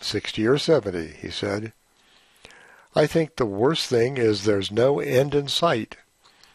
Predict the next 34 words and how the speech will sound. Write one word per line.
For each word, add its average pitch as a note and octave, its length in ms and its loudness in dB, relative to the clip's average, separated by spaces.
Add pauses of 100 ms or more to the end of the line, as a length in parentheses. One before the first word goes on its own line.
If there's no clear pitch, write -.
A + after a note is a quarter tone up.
If A2 240 0
you C3 100 2
could C3+ 300 -4 (500)
take C3+ 200 4
a C#3 40 0
look D3+ 380 0
down G#2+ 320 0
the G2+ 80 -4
line G2+ 580 0
and G#2 160 0
say, A2 360 2
'Okay, B2+ 500 0
everything A#2+ 460 -4
is A#2+ 100 -2
going A#2 320 2
to C#3 100 -6
be D3+ 140 0
perfect A#2 460 0
in G#2+ 100 -2
six - 320 -4
months,' A#2 420 -2 (540)
you A2 160 2
can C#3 220 -2
plan A#2 560 0 (160)
how G#2 320 0 (240)
to A#2 160 0
go G2+ 280 0
through F3 300 0
that. F2+ 320 0 (840)
That's - 300 -4
not C3 280 0 (400)
going F#2 300 -6
to B2 160 -2
happen." A#2 500 -2